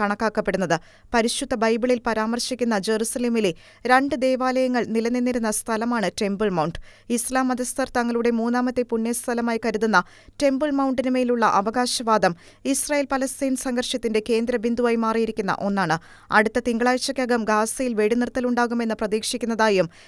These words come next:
ഇസ്രായേലും ഹമാസും ഉൾപ്പെടുന്ന ചർച്ചയിൽ പുരോഗതിയുണ്ടെന്നുമുള്ള റിപ്പോർട്ടുകൾക്കിടെയാണ് ഹമാസിന്റെ ആസൂത്രിത നീക്കങ്ങളെപ്പറ്റി ഇസ്രായേലിന് അറിവ് ലഭിച്ചിരിക്കുന്നത്. മാർച്ച് പത്തിന് ആരംഭിക്കുന്ന റംസാൻ നോമ്പുകാലത്ത് ആക്രമണം നിർത്തിവെക്കാനുള്ള ചർച്ചകളാണ്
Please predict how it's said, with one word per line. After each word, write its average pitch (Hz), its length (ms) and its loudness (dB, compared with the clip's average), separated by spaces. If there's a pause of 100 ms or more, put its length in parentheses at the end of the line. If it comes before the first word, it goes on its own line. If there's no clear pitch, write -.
(140)
ഇസ്രായേലും 277 600 0
ഹമാസും 254 480 0
ഉൾപ്പെടുന്ന 240 400 0 (100)
ചർച്ചയിൽ 233 420 0
പുരോഗതിയുണ്ടെന്നുമുള്ള 233 840 2 (420)
റിപ്പോർട്ടുകൾക്കിടെയാണ് 262 1000 2 (100)
ഹമാസിന്റെ 240 560 0 (120)
ആസൂത്രിത 247 480 -2 (100)
നീക്കങ്ങളെപ്പറ്റി 226 640 0 (340)
ഇസ്രായേലിന് 262 640 0
അറിവ് 226 300 2
ലഭിച്ചിരിക്കുന്നത്. 185 640 0 (340)
മാർച്ച് 226 380 0
പത്തിന് 254 320 0
ആരംഭിക്കുന്ന 247 480 0
റംസാൻ 220 460 -2
നോമ്പുകാലത്ത് 226 600 0 (480)
ആക്രമണം 277 500 0
നിർത്തിവെക്കാനുള്ള 247 680 0 (100)
ചർച്ചകളാണ് 233 600 -2